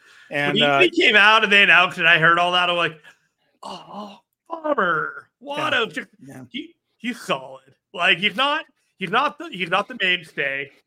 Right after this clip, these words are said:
Speaker 2: He's not going to be the front and center of the division. But the dude is solid, and he's come a long way.
Speaker 1: And the Despo Wato story was, still had some legs to it. I'd like to see how those guys were going to
Speaker 2: Mm-hmm.
Speaker 1: interact now that he was the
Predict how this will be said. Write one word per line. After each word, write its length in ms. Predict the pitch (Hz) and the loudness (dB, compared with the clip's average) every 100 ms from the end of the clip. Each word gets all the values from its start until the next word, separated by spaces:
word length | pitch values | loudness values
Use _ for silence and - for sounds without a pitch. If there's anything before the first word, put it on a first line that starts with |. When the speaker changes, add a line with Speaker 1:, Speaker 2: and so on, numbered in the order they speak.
| _ | _
Speaker 2:
He's 160 | 160 160 | -16 -8
not 280 | 170 185 170 | -8 -8 -8
going 200 | 180 175 | -10 -10
to 60 | |
be 140 | 170 175 | -14 -16
the 100 | 160 | -18
front 340 | 160 165 160 | -12 -6 -6
and 140 | 151 - | -8 -14
center 220 | 143 139 | -12 -12
of 80 | 135 | -14
the 60 | |
division. 440 | 131 135 131 123 127 _ _ _ _ | -12 -10 -10 -14 _ _ _ _ _
But 80 | |
the 60 | 135 | -12
dude 180 | 160 196 | -6 -6
is 140 | 160 | -6
solid, 520 | - 151 139 131 131 135 | -6 -6 -6 -10 -20 -20
and 80 | 131 | -18
he's 180 | 135 143 | -16 -14
come 180 | 151 131 | -12 -12
a 20 | |
long 280 | 127 127 131 | -16 -20 _
way. 160 | 127 - _ _ _ _ - | -20 -20 _ _ _ _ -8
Speaker 1:
And 80 | 180 | -6
the 60 | 185 | -2
Despo 400 | 214 220 - 147 | 0 0 0 0
Wato 420 | 160 175 170 143 | 0 -4 -4 -6
story 300 | - 147 135 | -6 -6 -6
was, 200 | 127 127 | -6 -10
still 440 | - - - 180 | -12 -10 -6 -6
had 180 | 156 147 | -4 -6
some 140 | 131 | -6
legs 340 | 127 151 156 147 | -8 -4 -6 -6
to 160 | 147 117 | -10 -10
it. 80 | 120 | -10
I'd 20 | |
like 180 | 135 135 | -12 -12
to 60 | |
see 220 | 127 185 143 | -12 -8 -6
how 180 | 147 | -4
those 220 | 147 143 131 | -2 -4 -4
guys 300 | 139 127 131 | -6 -8 -8
were 80 | |
going 240 | 127 135 147 | -10 -8 -8
to 240 | 143 127 | -10 -10
Speaker 2:
Mm-hmm. 160 | 117 156 160 _ | -10 -16 -20 _
Speaker 1:
interact 560 | - 175 143 151 147 147 | -8 -4 0 0 0 -2
now 160 | 147 139 | -6 -6
that 140 | 135 131 170 | -8 -12 -14
he 160 | 143 | -10
was 220 | 143 139 | -6 -8
the 120 | 135 | -8